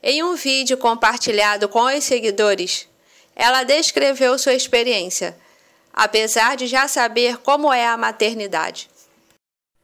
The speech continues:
Nas redes sociais, Vanessa Palazzi prestou uma homenagem ao amigo.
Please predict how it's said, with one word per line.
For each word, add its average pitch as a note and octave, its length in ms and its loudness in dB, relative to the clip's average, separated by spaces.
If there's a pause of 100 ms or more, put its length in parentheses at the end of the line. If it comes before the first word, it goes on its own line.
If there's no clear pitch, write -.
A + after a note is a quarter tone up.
(280)
Nas C4+ 300 -6
redes D#4 280 -6
sociais, A3+ 680 -8 (380)
Vanessa C#4 560 -6
Palazzi A3+ 600 -4
prestou B3 500 -4
uma C4 200 -2
homenagem A#3 760 -8
ao C4 160 -4
amigo. G3 560 -10